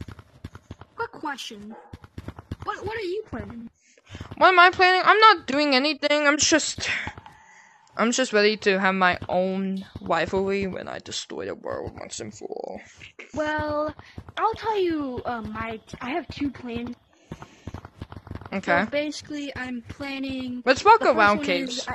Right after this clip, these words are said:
Speaker 2: Let's walk around caves real quick.
Speaker 1: Yeah, I'm planning to kill the figure and take his, and absorb his staff, you know?
Speaker 2: And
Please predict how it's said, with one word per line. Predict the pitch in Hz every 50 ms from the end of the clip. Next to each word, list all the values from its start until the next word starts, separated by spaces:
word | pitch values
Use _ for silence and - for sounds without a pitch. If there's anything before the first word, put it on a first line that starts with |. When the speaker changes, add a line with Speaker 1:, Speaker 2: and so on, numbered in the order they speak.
| - -
Speaker 2:
Let's | - 240 247 -
walk | 285 269 -
around | - 202 185 185 175 -
caves | - 180 185 180 -
real | 202 190
quick. | - - - - - - - - - - - - - - _ _ _ _ - - - - - - - - - - - -
Speaker 1:
Yeah, | 349 392 302 208 185 - -
I'm | 285 311 285
planning | - 339 349 381 415 403 392 381 349
to | - 330 330 294 277
kill | - - 339 349 339
the | 302 294 -
figure | - 302 294 247 233 214
and | 214 233 233 233 226
take | - - 277 285 285 - -
his, | 277 269 262 226 - - - - - - - - -
and | 285 277 269 254 247 -
absorb | - 247 240 226 254 269 277 247
his | 233 208 -
staff, | - - - - 277 240 190 - - - - -
you | 220 208
know? | 202 208 - - - - _ _ _ _ _ - - - - _ _ _ - -
Speaker 2:
And | 214 233 226 214